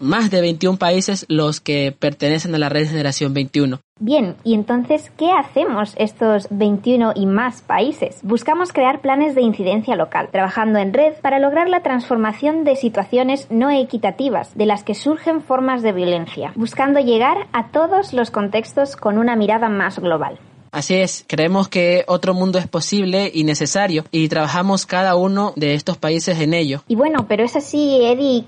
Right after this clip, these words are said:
Speaker 2: bueno, que tú, tú fuiste, ¿no? Al, tú fuiste parte de el séptimo encuentro global que fue en España este febrero de, de dos mil veinte, previo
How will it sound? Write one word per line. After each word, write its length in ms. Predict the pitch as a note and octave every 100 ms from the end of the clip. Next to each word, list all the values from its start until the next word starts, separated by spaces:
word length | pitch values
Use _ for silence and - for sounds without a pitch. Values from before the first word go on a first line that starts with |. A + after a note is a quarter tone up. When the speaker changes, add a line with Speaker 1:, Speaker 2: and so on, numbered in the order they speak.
| G#3
Speaker 2:
bueno, 360 | G3+ C#4 G#3
que 120 | G#3
tú, 560 | F#3+ A#3+ B3+ A#3+ A3+ F#3+
tú 100 | B3
fuiste, 420 | A#3 C4+ - -
¿no? 180 | A3+ C#4+
Al, 440 | - A#3 A3 G#3 G3+
tú 80 | C#4+
fuiste 320 | D#4 D#4+ C4+
parte 400 | C4 B3+ - C4+
de 380 | A3+ G#3 G3+ G3
el 120 | G#3+
séptimo 380 | G#3 C4 C4 C#4+
encuentro 400 | A#3 A#3+ B3 C4
global 320 | A3+ F#3+ G#3
que 120 | C4+ A3
fue 320 | A#3+ B3 A#3
en 80 | G#3
España 460 | G#3 C#4+ D4+ C4+
este 240 | B3 - B3
febrero 440 | G#3+ A3 C#4+ C4+
de, 380 | A#3 G#3+ G3 F#3+
de 100 | G3
dos 160 | G3+
mil 220 | G#3+ A3 G#3+
veinte, 420 | B3+ C#4 A#3+ B3+
previo 560 | G3 G#3 F#3+ F#3 F3